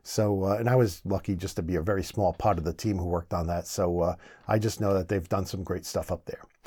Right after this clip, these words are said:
And with that, our next article is from Aviva,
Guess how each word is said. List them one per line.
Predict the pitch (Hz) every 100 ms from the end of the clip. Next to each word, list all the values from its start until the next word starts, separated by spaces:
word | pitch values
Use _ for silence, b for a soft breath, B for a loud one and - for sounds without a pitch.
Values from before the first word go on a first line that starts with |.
| B B B
And | 143 139
with | 139
that, | 185 202
our | 139
next | 156 233 - -
article | 143 175 175 180 160 -
is | 156 190 202
from | - - 147 147 170 -
Aviva, | 131 127 202 220 269